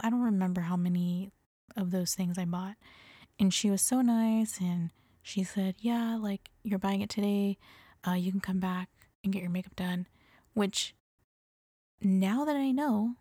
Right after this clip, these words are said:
because I was a makeup artist, it doesn't work that way. The day that you buy is the day that you're gonna get your makeup done. So already, like, I didn't know I was a teenager. I didn't know this. So come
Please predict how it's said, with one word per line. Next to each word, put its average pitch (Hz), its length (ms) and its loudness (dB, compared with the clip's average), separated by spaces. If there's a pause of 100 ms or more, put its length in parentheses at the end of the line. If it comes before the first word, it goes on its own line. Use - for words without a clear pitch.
(180)
because 202 280 -4
I 185 60 0
was 196 180 -2
a 208 40 0
makeup 220 320 0
artist, 175 400 -6 (580)
it 196 80 -4
doesn't 240 300 2
work 190 220 -2
that 165 220 -4
way. 175 300 -4 (800)
The 202 100 0
day 214 240 2
that 247 60 4
you 240 180 6
buy 196 260 2
is 196 200 0
the 180 100 0
day 185 200 2
that 190 100 -2
you're 190 120 -4
gonna 185 140 0
get 180 160 -2
your 180 140 -2
makeup 190 320 -2
done. 170 260 -6 (460)
So 190 680 2 (800)
already, 196 720 2 (160)
like, 170 160 -6
I 170 140 -2
didn't 214 300 0
know 170 200 -2
I 240 120 0
was 220 160 0
a 214 80 2
teenager. 175 640 0 (200)
I 185 180 -2
didn't 185 240 2
know 190 120 2
this. 180 380 -8 (640)
So 202 560 2 (1300)
come 240 540 2